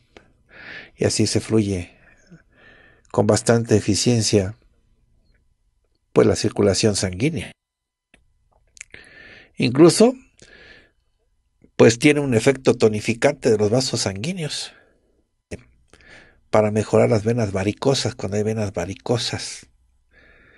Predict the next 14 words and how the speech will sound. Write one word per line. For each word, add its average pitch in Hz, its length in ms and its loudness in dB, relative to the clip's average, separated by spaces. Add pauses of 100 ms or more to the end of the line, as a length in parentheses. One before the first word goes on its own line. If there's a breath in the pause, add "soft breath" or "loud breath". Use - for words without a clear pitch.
(240 soft breath)
que 107 160 2
es 104 140 0
que, 156 160 4
pues, 101 240 -2
la 92 60 -4
estructura 98 680 -2 (1400 soft breath)
de 101 160 -2
la 95 160 -2
vena 123 240 0 (400)
está - 220 -2
ya 104 360 -2
fragilizada, 101 880 -2
está 104 240 -4
dañada, 104 640 -4